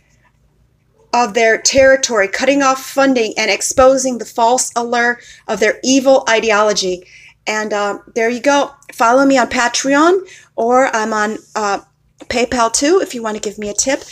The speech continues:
And also, I do a cartoon a day. I'm on Twitter, Facebook. Um, and, you know, if, if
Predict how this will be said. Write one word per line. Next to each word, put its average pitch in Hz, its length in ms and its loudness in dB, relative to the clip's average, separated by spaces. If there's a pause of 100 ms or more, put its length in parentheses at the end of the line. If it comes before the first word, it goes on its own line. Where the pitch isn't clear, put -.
(200)
And 226 140 -6
also, 240 500 0
I 226 140 -2
do 220 200 -4
a 202 100 -4
cartoon 240 460 -4
a 233 80 -6
day. 233 240 2
I'm 208 140 0
on 196 120 -6
Twitter, 254 420 -2 (360)
Facebook. 254 680 2 (400)
Um, 190 500 -2 (840)
and, 214 280 -4 (140)
you 233 100 -4
know, 214 180 0
if, 220 300 -4
if 220 220 -6